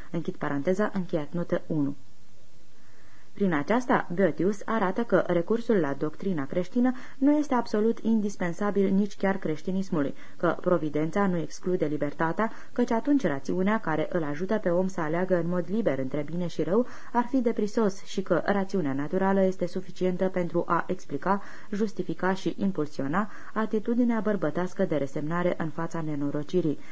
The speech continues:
iar aceasta doar încrezându-te în providență, care numai rareori se confundă cu Dumnezeu.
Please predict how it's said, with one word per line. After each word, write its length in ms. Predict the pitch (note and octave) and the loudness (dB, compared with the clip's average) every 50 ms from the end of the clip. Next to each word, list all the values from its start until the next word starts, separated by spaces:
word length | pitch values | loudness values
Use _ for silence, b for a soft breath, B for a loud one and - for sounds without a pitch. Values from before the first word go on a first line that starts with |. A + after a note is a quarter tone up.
| B B B | B B B
iar 180 | B G#3+ A3+ A#3+ | B 2 2 2
aceasta 420 | A#3+ A#3 - D4 F4 F4+ D#4 B3+ | 2 2 0 -2 -2 0 2 2
doar 260 | G3+ F#3+ A3 A#3+ C4 - | 2 2 2 2 2 2
încrezându-te 720 | - A3 G3 G3 F3+ D#3+ D3+ G3 G#3 G3 G#3 G3+ G3+ G3 - | 2 0 2 2 2 2 2 2 2 2 2 2 2 2 2
în 120 | F#3 F#3+ | 0 -2
providență, 640 | F3 - F3 E3+ D3+ F3 F#3 - G3+ G3+ F#3+ E3+ C#3 B B B B B | -2 0 -2 -2 0 0 0 0 0 0 2 2 0 B B B B B
care 240 | - F3+ E3 D#3 D3 | 0 2 2 2 2
numai 300 | D#3 F#3+ G3 F3+ D3+ - - | 4 2 2 2 2 0 0
rareori 480 | E3+ E3 D3+ C3 C3+ D3 F3 G3+ G#3 | 0 0 0 0 0 2 2 2 2
se 200 | F#3+ - G3+ - | 2 2 2 2
confundă 520 | - - G3 F#3 D#3 - F#3+ G3 F#3+ F#3+ F#3 | 2 2 -2 -2 0 0 0 2 2 2 0
cu 120 | - D#3 | 0 -2
Dumnezeu. 540 | C#3+ C3+ C#3 C#3+ D3+ E3 D#3 F3 D#3 - | -2 -2 -2 0 0 2 2 2 0 0